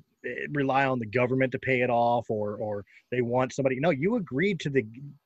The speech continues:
uh, to the terms and the conditions of the loan.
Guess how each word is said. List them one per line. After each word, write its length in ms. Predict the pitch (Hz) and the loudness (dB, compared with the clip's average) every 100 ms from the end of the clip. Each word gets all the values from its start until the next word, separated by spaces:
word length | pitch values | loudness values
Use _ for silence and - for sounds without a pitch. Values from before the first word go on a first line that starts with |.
| 160 | 2
uh, 140 | 139 131 | 2 2
to 120 | 143 | -2
the 100 | 127 | -4
terms 420 | - 156 175 156 147 | -4 -4 -2 -4 -4
and 120 | 131 | -2
the 80 | 123 | -2
conditions 500 | 131 135 143 147 123 | 2 2 2 -2 -4
of 60 | |
the 80 | 117 | -4
loan. 400 | 120 156 120 90 | 0 2 2 0